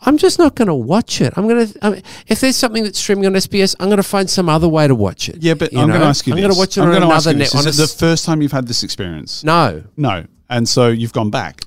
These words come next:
Speaker 1: No, I tell you what, I haven't watched anything on S B S for probably six months.
Speaker 2: Yeah.
Speaker 1: Okay, now,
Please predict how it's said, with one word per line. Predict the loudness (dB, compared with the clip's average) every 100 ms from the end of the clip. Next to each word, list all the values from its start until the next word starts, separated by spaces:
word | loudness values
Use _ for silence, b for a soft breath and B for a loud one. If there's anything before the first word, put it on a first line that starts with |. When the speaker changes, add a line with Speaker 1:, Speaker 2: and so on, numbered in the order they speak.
| -12
Speaker 1:
No, | -8
I | -4
tell | -2 0
you | 0
what, | 0 -2 B B
I | -2 0
haven't | 2 0
watched | -2 -4 -4
anything | -2 0
on | 0
S | 0 0
B | -2 -2
S | -2 -4 -8
for | -10 -6 -6
probably | -4 -2 0 0 0 0 0
six | -2 -4 -4
months. | -6 -6 -6 -2 -2
Speaker 2:
Yeah. | -4 -8 _ _ -10
Speaker 1:
Okay, | -8 0 0
now, | 2 0